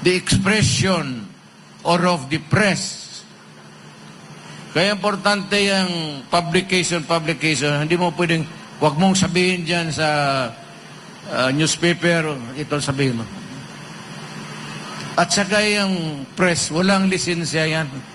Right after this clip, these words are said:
Yan ang negosyo. <laughs> Mag-printing press ka na, hindi ka kailangan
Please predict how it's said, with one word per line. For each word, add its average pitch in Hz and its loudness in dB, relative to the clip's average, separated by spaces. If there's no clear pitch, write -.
Yan 220 4
ang 208 2
negosyo. 190 2
<laughs> - -4
Mag-printing 156 0
press 156 2
ka 120 -2
na, 131 0
hindi 123 4
ka 139 2
kailangan 123 2